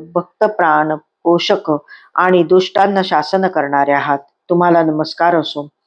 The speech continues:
तुम्ही आमच्यावर कृपा करा, हे प्रभू. जे दुरात्मे तुम्हाला जाणत नाहीत, त्यांचा गर्व तुम्ही दूर करता. विशेषतः भक्तांचे आणि सत्पुरुषांचे तुम्ही रक्षक आहात. तुमचे चरित्र अद्भुत आहे.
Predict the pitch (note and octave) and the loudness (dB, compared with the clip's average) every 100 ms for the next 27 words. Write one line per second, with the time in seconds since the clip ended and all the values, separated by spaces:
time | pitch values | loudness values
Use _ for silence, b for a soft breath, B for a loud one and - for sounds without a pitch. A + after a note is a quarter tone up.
0 | B B B - G#3+ A#3 A#3 G#3+ A#3 A3+ | B B B 0 4 4 2 0 2 0
1 | A3+ F3+ F3+ F3 E3+ D#3 C#3+ - _ F#3 | 0 -4 0 0 0 0 -2 -6 _ -2
2 | F#3 D#3 D3 D#3 B B B _ G3 F3+ | 0 -2 -2 -8 B B B _ 0 2
3 | F3 F3+ G3 G#3 A3+ A3 E3+ D#3+ D#3+ D#3 | 4 4 4 0 -4 -4 -4 0 0 0
4 | D3+ E3+ F#3 E3+ D#3+ E3 - E3+ D#3+ D#3+ | 0 -2 -4 -6 -4 -4 -2 -2 0 0
5 | D#3+ E3+ G3 G#3 D#3+ D#3 D#3 F3+ F#3+ D#3+ | 2 2 2 0 0 0 2 2 4 0
6 | D3+ - C#3+ B B B B G#3 G#3 A#3+ | -2 -2 -4 B B B B -2 2 2
7 | A#3+ A#3 G3+ G#3 F3+ F3+ F3+ - F#3 G3 | 0 -2 -2 2 2 2 -4 -2 -2 0
8 | G3 G#3 E3 D#3+ E3 D#3 F#3+ F#3+ F#3+ D#3 | 2 2 2 0 -4 -2 -2 -2 -2 -2
9 | D#3+ D#3+ D#3 D#3+ D#3 - F#3+ F3 D3+ C#3+ | -4 -4 0 2 0 -2 -2 -2 -2 -2
10 | - b b b - G3 F#3+ F#3+ G3 F3+ | -6 b b b 0 0 2 2 2 2
11 | E3+ F3 E3 D3 E3 F#3 D#3+ D3 | 2 2 0 0 -2 -2 -2 -4